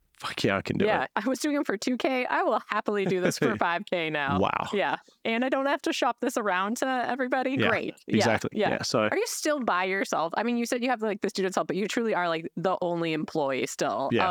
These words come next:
Speaker 2: of
Speaker 1: yeah.
Speaker 2: the media group.
Speaker 1: Yes,
Speaker 2: Yes.
Speaker 1: basically,
Speaker 2: Yeah.
Speaker 1: yes. Yeah. Yeah, bringing in freelancers, right, who are, like,
Speaker 2: Yes.
Speaker 1: legit camera people and, like, they're really good. And the students are, are just, it's pure experience. Yep.
Speaker 2: I mean, and I feel like that's, like, a, still a little bit of, it's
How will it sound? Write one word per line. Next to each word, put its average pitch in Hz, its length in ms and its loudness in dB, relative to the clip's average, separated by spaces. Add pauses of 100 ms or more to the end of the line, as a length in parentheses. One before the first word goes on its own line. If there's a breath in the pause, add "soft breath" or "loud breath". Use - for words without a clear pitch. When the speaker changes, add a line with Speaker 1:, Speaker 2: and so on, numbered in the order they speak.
(120)
Speaker 2:
of 156 200 -8
Speaker 1:
yeah. 175 280 2
Speaker 2:
the 156 60 -8 (340)
media 185 400 0
group. 143 200 2
Speaker 1:
Yes, 151 240 4
Speaker 2:
Yes. 202 160 2
Speaker 1:
basically, 120 420 2
Speaker 2:
Yeah. - 120 2
Speaker 1:
yes. - 280 -6
Yeah. 95 320 0
Yeah, 156 160 4
bringing 160 300 4
in 131 40 2
freelancers, 107 600 2
right, 101 180 2
who 113 140 4
are, 107 40 4
like, 104 120 4
Speaker 2:
Yes. - 340 0
Speaker 1:
legit 123 380 2
camera 113 320 2
people 104 540 2
and, 95 160 0
like, 92 220 0
they're 107 100 2
really 98 220 2
good. 95 280 0
And 92 220 -4
the - 80 0
students 104 400 0
are, 92 220 0 (120)
are - 60 0
just, 107 300 -2
it's 113 200 -4
pure 95 380 2
experience. 92 760 -2
Yep. 50 220 -2 (240)
Speaker 2:
I 269 40 0
mean, 277 140 2
and 247 160 0
I 240 80 -2
feel 262 140 0
like 247 120 -2
that's, 175 280 0
like, 143 160 -2 (200)
a, 170 140 0
still 185 420 0
a - 20 0
little 160 340 0
bit 143 100 0
of, 139 180 -2 (220)
it's - 240 -4